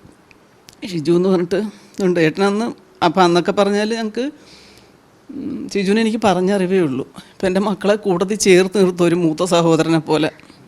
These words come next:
എന്ത് കാര്യത്തിനും. ആ, എനിക്കിപ്പം ഞാൻ മാവേലിക്കരയ്ക്ക് വന്നു,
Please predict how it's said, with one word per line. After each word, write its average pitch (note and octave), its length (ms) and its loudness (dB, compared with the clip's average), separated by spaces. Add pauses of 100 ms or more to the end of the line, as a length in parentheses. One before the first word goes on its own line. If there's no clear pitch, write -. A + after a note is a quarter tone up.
(600)
എന്ത് F3+ 200 4
കാര്യത്തിനും. D#3+ 580 2 (560)
ആ, F3 340 -6 (140)
എനിക്കിപ്പം F3+ 420 -2
ഞാൻ G3 140 2
മാവേലിക്കരയ്ക്ക് F3+ 580 4
വന്നു, F3 440 2